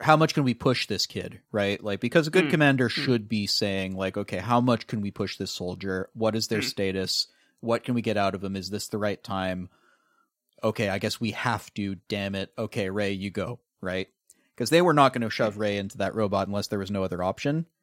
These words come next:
Speaker 2: Hmm.
Speaker 1: But then she had to get in the robot.
Speaker 2: Get in the goddamn robot.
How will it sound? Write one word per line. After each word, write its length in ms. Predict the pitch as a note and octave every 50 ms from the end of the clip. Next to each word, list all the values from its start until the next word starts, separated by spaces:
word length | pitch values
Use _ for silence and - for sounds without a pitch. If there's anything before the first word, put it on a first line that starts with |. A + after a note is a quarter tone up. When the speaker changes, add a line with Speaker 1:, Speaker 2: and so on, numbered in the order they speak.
| _ _ _ _ _ _ _ _ _ _ _ _ _ _ _ _ _
Speaker 2:
Hmm. 160 | F3 D3+ F2+ - - _ _ _
Speaker 1:
But 140 | _ C3 G#2+
then 100 | B2+ A#2+
she 140 | A2+ - B2
had 160 | A2+ A#2 G2+
to 60 | G#2+
get 180 | G2+ - A2 G#2
in 80 | G#2 F#2+
the 80 | F#2+
robot. 420 | F#2+ G#2+ G#2+ F#2+ F2 - - - - _ _ _ _ _ _ _ _ _ _ _ _ _ _ _ _ _ _ _ _ _ _ _ _ _ _ _ _ _ _
Speaker 2:
Get 120 | - D#3
in 60 | D3+ D3+
the 60 | C#3+
goddamn 400 | - C#3+ C#3 C3+ C#3 C#3 C3+ C3+
robot. 360 | C#3+ E3+ E3 - G2+ A2 -